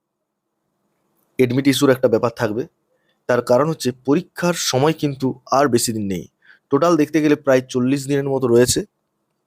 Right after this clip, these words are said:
এবং এই কম সময়ের মধ্যে অ্যাডমিট কার্ডের ইস্যু করা, এবং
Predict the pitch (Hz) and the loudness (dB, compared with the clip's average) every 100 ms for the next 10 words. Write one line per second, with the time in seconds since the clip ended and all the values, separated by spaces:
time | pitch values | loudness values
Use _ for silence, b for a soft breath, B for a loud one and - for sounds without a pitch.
0 | - 123 123 147 175 165 143 151 151 139 | -2 -2 0 0 0 0 -2 -2 -2 -2
1 | 143 151 160 127 113 - _ _ _ _ | 0 2 0 -2 -4 -4 _ _ _ _
2 | _ 123 127 156 - 151 147 143 127 - | _ 0 2 0 2 2 4 2 -2 -8
3 | _ _ 131 123 147 143 147 - _ _ | _ _ -6 -2 2 2 2 -2 _ _
4 | _ _ _ _ _ - 120 123 120 | _ _ _ _ _ -4 2 2 0